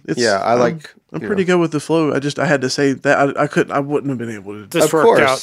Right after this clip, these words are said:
Speaker 2: that makes
Speaker 3: The
Speaker 2: sense.
Speaker 3: whole day worked out better this way.
Speaker 2: Yeah, I think so too.
Speaker 3: Just the whole thing worked.
Speaker 1: Right on.
Speaker 2: Well, normally, if you'd been in the room, Billy Kimsey, uh, eye candy, we,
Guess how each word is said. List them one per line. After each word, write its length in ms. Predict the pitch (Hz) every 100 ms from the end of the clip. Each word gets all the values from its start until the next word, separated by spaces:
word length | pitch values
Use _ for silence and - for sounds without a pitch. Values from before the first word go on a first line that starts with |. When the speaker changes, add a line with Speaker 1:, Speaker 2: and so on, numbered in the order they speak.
| -
Speaker 2:
that 60 | -
makes 180 | 131 160
Speaker 3:
The 80 | 175
Speaker 2:
sense. 80 |
Speaker 3:
whole 200 | 147 196
day 240 | 147 135 120
worked 340 | 113 113 -
out 160 | 127 127
better 260 | 120 117
this 180 | 120 120
way. 80 | 143
Speaker 2:
Yeah, 220 | 113 90
I 100 | 104
think 200 | - 110
so 160 | 95 -
too. 260 | - - -
Speaker 3:
Just 160 | - -
the 80 |
whole 180 | 113 135
thing 260 | 120 131 107
worked. 320 | 104 127 117 - - -
Speaker 1:
Right 240 | 123 107
on. 240 | 104 107 107
Speaker 2:
Well, 120 | 135
normally, 400 | 156 185 214 143
if 140 | 127 165
you'd 140 | 165
been 140 | 143
in 80 | 131
the 80 | 120
room, 400 | 101 92 82 - _ _ _ _ _ - 143 117
Billy 260 | 131 131
Kimsey, 480 | 107 120 107 101 95 - _ _ _ - -
uh, 100 | 107
eye 160 | 104
candy, 440 | 98 - 90 92 104
we, 360 | - 110 107 104